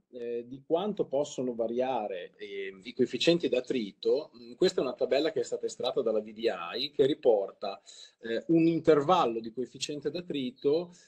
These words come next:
eh, e, diciamo, le condizioni in cui questo intervallo si può andare a verificare, quindi tipologia delle superfici a contatto e stato di lubrificazione delle superfici. Qui vengono identificate cinque classi,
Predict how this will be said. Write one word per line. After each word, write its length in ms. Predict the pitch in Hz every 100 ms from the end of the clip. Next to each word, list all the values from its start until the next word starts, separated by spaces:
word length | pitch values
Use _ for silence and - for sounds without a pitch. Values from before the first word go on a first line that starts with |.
| _ -
eh, 260 | 147 147 196
e, 280 | 190 180 -
diciamo, 480 | 131 135 - 147 139
le 140 | 147
condizioni 800 | 160 156 151 147 - 160 165 160
in 100 | 143
cui 140 | 160
questo 300 | 143 131 139 -
intervallo 520 | 135 165 143 139 147
si 180 | - 127
può 200 | 135 135
andare 380 | 131 120 120 120
a 60 |
verificare, 720 | 113 107 - 110 147 120 107 -
quindi 240 | 110 107
tipologia 680 | 175 - 156 139 127 156 135
delle 160 | 117
superfici 560 | - - 120 - 131 117
a 60 |
contatto 880 | - 123 127 110 98 - - 175 175 _
e 120 | 160 156
stato 460 | - 175 165 180
di 100 | 170
lubrificazione 720 | 160 151 151 - 165 - 127
delle 160 | 127 127
superfici. 760 | - 127 123 - 87 - - - _ _ _ -
Qui 160 | 196
vengono 400 | 165 160 151 139
identificate 760 | 131 139 135 - 135 160 156 131
cinque 480 | - 180 175 123
classi, 680 | - 117 98 87 - 123